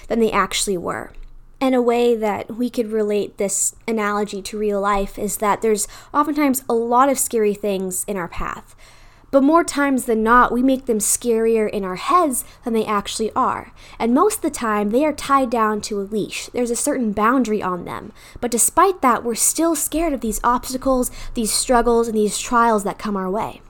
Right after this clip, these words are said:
Preston read Psalms twenty-three. And he also added his own points of reference in it and a few other bits of his own paraphrasing, but I want to read it verbatim how he read it because I thought he read it so beautifully,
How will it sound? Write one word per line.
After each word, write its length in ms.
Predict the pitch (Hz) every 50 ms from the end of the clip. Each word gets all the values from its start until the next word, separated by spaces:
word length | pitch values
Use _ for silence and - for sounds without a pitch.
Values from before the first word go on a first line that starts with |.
| - - - - - - - -
Preston 400 | 294 285 294 - - 294 262 240
read 340 | 220 220 214 220 220 220 -
Psalms 520 | - - 247 226 226 226 226 226 214 -
twenty-three. 760 | - - - 233 214 202 185 180 - - - 170 - - - - - _ _ - - - - - - - - - -
And 180 | 285 285 269 240
he 120 | 277 294
also 300 | 320 339 359 359 - 330 -
added 300 | 262 262 247 247 247 214
his 380 | 214 233 220 220 202 - - - - - -
own 320 | 247 247 247 247 226 226
points 340 | - - 247 226 226 220 -
of 140 | 220 214 208
reference 480 | 214 208 202 - 214 208 202 202 - -
in 140 | - 214 214
it 160 | 208 202 -
and 160 | - 208 208
a 60 | 208 202
few 260 | - - 240 - - -
other 440 | - 214 208 220 208 208 202 202 196 - - - - - - _
bits 400 | - 220 - - - - - -
of 220 | - - 220 202
his 300 | 202 226 214 208 196 - - - -
own 260 | 254 247 262 269 247
paraphrasing, 800 | - 208 202 185 165 175 170 - 143 143 190 - 208 202 196 202
but 140 | 202 226 233
I 80 | 277
want 180 | 359 427 440 381
to 60 | 302
read 180 | 254 254 247 247
it 140 | 233 - 196
verbatim 500 | 202 214 214 196 214 202 208 208 196 185
how 140 | 202 214 202
he 220 | 196 - 214 208
read 200 | 196 196 185 180
it 140 | 185 175 180
because 340 | - 202 - - 214 196 - -
I 140 | 233 254
thought 320 | 254 - 277 254 214 - -
he 180 | - 233 214
read 180 | 196 202 190 190
it 160 | 196 - -
so 260 | - - - 240 277
beautifully, 560 | 285 277 240 208 196 - - 208 202 202 202